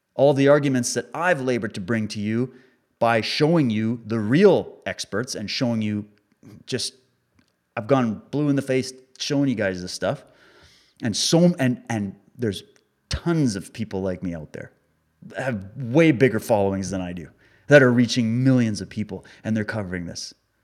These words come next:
And now we're even getting to the Joe Rogan levels and the,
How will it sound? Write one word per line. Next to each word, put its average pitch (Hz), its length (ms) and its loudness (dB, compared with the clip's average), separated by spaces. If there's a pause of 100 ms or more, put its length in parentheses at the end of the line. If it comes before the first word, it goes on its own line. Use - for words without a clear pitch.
(440)
And 113 120 4
now 131 180 8
we're 135 120 6
even 127 220 4
getting 117 320 4
to 113 120 -8
the 104 260 0 (220)
Joe 123 200 0
Rogan 113 420 0
levels 95 360 -2
and 98 160 -2
the, 95 140 -6